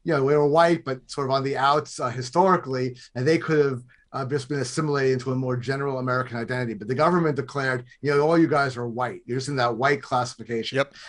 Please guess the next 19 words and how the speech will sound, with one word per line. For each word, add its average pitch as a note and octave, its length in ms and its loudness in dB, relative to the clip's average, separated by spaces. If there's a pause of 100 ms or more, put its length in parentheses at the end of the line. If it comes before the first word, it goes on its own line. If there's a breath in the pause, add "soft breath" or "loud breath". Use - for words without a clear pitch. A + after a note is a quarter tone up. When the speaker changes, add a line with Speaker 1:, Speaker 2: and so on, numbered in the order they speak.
(160 loud breath)
Speaker 1:
And, C#3+ 280 0 (300 loud breath)
and C#3 180 2
that F#3+ 320 4
actually D#3 580 2
is, D3+ 280 0
is C#3 140 -4
a D#3 60 -2
step D3+ 320 0
backwards, E3 500 4
right? C#3+ 200 -2
So C3+ 120 -6
instead C3+ 260 -2
of D3 220 0
saying C#3+ 240 -2
after C#3 260 -2
the B2+ 60 -2
civil C#3 180 -6
rights D3+ 300 -2
movement, B2+ 400 -6